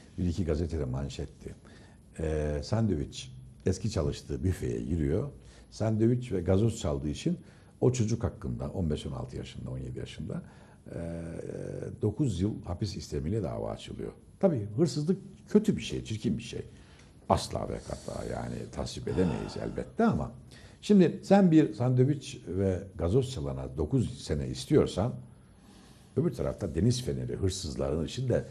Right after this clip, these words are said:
davayı açman lazım. Hala bu dava açılmış değil Abdullah Bey. Yani ya tamam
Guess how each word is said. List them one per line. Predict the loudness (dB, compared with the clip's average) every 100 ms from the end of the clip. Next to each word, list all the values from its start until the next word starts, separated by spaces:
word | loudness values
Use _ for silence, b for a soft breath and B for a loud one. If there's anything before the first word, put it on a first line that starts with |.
| B B 0
davayı | 2 6 6 4
açman | 0 -4 -6 -6 -6
lazım. | -8 -12 -6
Hala | 0 4 4 4
bu | 4
dava | 4 6 4
açılmış | 2 -4 -6 -8 -6
değil | -6 -6
Abdullah | -8 -12 -12 -12 -14
Bey. | -16 -18 -20 b b b b
Yani | 8 10 8 2 B B
ya | 12
tamam | 12 12 12 10